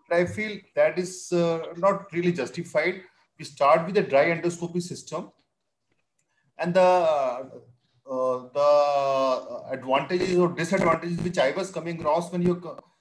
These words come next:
you, when you're close to the surgical target, even in distensive system, there is a staining of the scope. You must have seen,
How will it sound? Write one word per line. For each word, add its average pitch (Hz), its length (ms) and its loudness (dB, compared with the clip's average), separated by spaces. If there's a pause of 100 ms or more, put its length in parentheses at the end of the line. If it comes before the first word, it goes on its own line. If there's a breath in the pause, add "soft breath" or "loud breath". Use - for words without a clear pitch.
(220)
you, 147 140 -14
when 147 160 -4
you're 180 180 -2
close 170 300 -4
to 185 60 -4
the 185 100 -4
surgical 151 420 -8
target, 131 400 -2
even 147 200 -12
in 156 100 -12
distensive 131 460 -4
system, 180 360 -8
there 170 120 -4
is 170 100 -2
a 175 60 2
staining 170 400 -4
of 170 100 -6
the 165 80 -4
scope. - 360 -12 (380)
You 143 80 -10
must 185 240 -2
have 196 180 0
seen, 165 440 -8